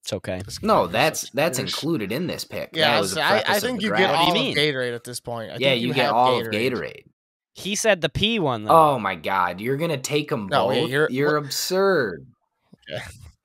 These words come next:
Speaker 2: <laughs>
Speaker 1: No, I'm not taking 'em both. You're saying them both.
Speaker 3: No, that's the same thing.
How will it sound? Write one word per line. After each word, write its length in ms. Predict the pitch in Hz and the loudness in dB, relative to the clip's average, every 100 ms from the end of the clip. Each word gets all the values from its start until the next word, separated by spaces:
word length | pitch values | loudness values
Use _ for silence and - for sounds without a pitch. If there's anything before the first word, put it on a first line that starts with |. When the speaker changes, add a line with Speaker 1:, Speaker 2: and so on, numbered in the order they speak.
| _ 151 - | _ -16 -14
Speaker 2:
<laughs> 140 | - - - - _ _ _ _ _ _ _ _ _ _ _ _ | -12 -12 -14 -20 _ _ _ _ _ _ _ _ _ _ _ _
Speaker 1:
No, 360 | - 233 381 381 | -2 6 8 8
I'm 180 | 226 240 | 6 6
not 260 | 302 427 | 4 4
taking 320 | - 254 185 196 | 4 -2 -2 -6
'em 100 | 175 | -2
both. 260 | 170 156 | -2 -2
You're 180 | 151 320 | -2 -2
saying 480 | 339 - 370 480 392 | -2 2 2 2 0
them 140 | 226 | -2
both. 300 | 180 156 127 | -2 -2 -2
Speaker 3:
No, 280 | 185 254 247 | 4 8 8
that's 340 | 185 208 311 - | 10 8 8 2
the 120 | 180 | 0
same 480 | - 220 240 240 220 | 2 4 4 2 2
thing. 460 | 254 208 95 65 | 2 2 0 -10